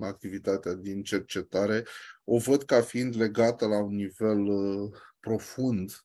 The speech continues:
de activitatea literară. Eu, cel puțin, recunosc, foarte mult timp, uh, le-am văzut ca două îndeletniciri cumva complementare, dar nu neapărat afine sau făcute din același aluat.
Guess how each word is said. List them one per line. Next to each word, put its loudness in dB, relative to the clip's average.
de 2
activitatea 0
literară. 0
Eu, 8
cel 2
puțin, 0
recunosc, 0
foarte 0
mult 0
timp, -2
uh, 2
le-am 4
văzut -2
ca 4
două 4
îndeletniciri 0
cumva 0
complementare, 2
dar 0
nu 2
neapărat -4
afine -4
sau -6
făcute -4
din -6
același 0
aluat. 0